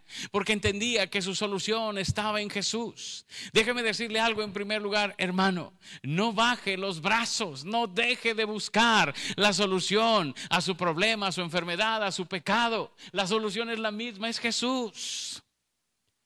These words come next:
Pero no se canse. Mire, a veces cuando hablo de pecado decimos, "Pues yo no soy tan malo, pastor, yo no soy tan".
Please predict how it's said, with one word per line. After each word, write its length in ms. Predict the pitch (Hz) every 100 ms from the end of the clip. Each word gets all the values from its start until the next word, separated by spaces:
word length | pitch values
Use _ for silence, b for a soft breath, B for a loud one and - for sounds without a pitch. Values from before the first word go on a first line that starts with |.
| -
Pero 160 | 185
no 100 | 220
se 160 | 220 233
canse. 720 | - 233 233 - 220 147 - _ _ _ B B 185
Mire, 140 | 214
a 60 | 196
veces 260 | 240 233
cuando 220 | - 208
hablo 200 | 226 240
de 80 | 226
pecado 460 | 196 196 226 233 226
decimos, 320 | 202 220 202 B B
"Pues 140 | 185
yo 120 | 160 233
no 80 | 247 -
soy 80 | 202
tan 220 | 170 147
malo, 340 | 180 220 202
pastor, 360 | 175 160 196 185
yo 100 | 202
no 160 | 202
soy 200 | 190 175
tan". 440 | 143 190 156 -